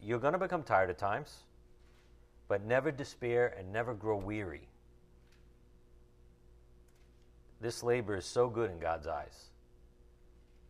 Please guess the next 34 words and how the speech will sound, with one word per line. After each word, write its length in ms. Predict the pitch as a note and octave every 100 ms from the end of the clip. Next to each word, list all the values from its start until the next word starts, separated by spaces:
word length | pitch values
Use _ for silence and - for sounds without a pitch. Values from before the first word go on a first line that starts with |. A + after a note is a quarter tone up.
| - - -
You 80 |
know, 180 | G#2+ A2 F#2
remember, 420 | A2+ A#2 A#2+ A#2+
remember 260 | A2 A#2+ A#2+
that 120 | A2+
scripture 300 | - A2+ B2
that 80 | A2
says, 260 | B2 A2+
"If 100 | -
you 100 | A2
bring 200 | G#2 A#2+
a 60 | F#2+
cup 240 | - -
of 140 | F#2+ -
cold 360 | - B2 A2+
water 300 | F2 G2+ C3
to 140 | - G2+
one 140 | G#2+
of 120 | F2+
God's 260 | G2 F#2 E2+
prophets, 680 | - G2 G2+ B2+ - - - - - - - - - -
you 140 | G#2 G2+
receive 340 | G2+ A#2+ A2+
the 80 | G2+
prophet's 500 | - A2 - - -
reward." 460 | F2+ F#2 A#2 - - - - - - - - - - - - - - - - - - -
I 40 | G#2+
mean, 160 | A2
that's 200 | A#2+ D3
how 120 | D3
God 300 | A2 A2+ G#2+
looks 200 | A#2 D3+
at 120 | A2+ -
this 360 | - - -